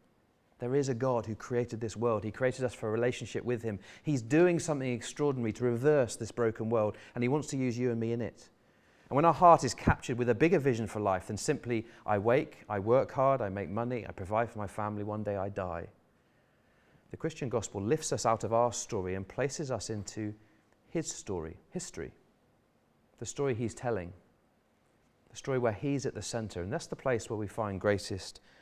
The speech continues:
liberation. Look at how one psalmist puts it. This is a really powerful psalm. "One thing I ask of the Lord, this is what I seek, that I might dwell in the house of the Lord all the days of my life, to gaze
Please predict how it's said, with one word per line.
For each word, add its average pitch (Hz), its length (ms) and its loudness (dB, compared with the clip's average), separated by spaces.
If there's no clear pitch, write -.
liberation. 101 680 0
Look 180 140 4
at - 180 8
how 151 180 8
one 151 200 4
psalmist 135 460 0
puts - 300 -6
it. 82 80 -6
This 127 120 -6
is 151 100 -8
a 139 40 -4
really 147 160 -2
powerful 123 400 -2
psalm. 95 440 -4
"One 170 440 10
thing 131 500 6
I 120 220 6
ask 117 360 4
of 113 120 0
the 113 100 0
Lord, 107 300 4
this 135 360 4
is 107 140 0
what 113 200 0
I 104 120 4
seek, - 500 -4
that 98 120 -2
I 131 100 6
might 123 300 2
dwell 117 420 6
in 104 120 2
the 98 80 0
house 110 360 -2
of 110 80 -2
the 107 80 0
Lord 95 400 0
all 143 320 -2
the 127 100 -4
days 113 340 0
of 101 120 -2
my 101 160 0
life, 95 420 -2
to - 100 -10
gaze 110 600 -2